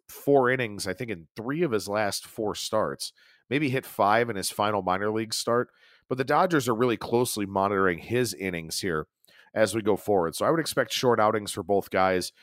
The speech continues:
The Nationals' pen has performed pretty well in the second half, so not interested in the Dodgers or a Dodgers run line or anything like that. Also, Mookie Betts fouled a ball off of his foot yesterday,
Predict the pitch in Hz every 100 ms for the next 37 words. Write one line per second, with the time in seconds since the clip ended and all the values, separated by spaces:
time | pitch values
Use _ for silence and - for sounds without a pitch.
0 | _ _ _ 110 139 170 180 143 - 120
1 | 135 139 - 110 117 110 - 127 98 85
2 | 90 120 127 127 120 - 139 131 127 143
3 | 160 - 104 95 87 _ _ _ - 113
4 | 127 127 131 - 120 107 82 95 101 101
5 | 104 101 98 95 87 92 98 95 90 87
6 | 90 90 87 85 80 92 92 - 85 80
7 | 92 87 - _ _ _ 147 160 - 92
8 | 92 - _ _ _ _ _ _ - 131
9 | 120 107 107 - - 107 107 85 101 98
10 | 101 101 85 85 - 117 - 110 - 107
11 | 101 101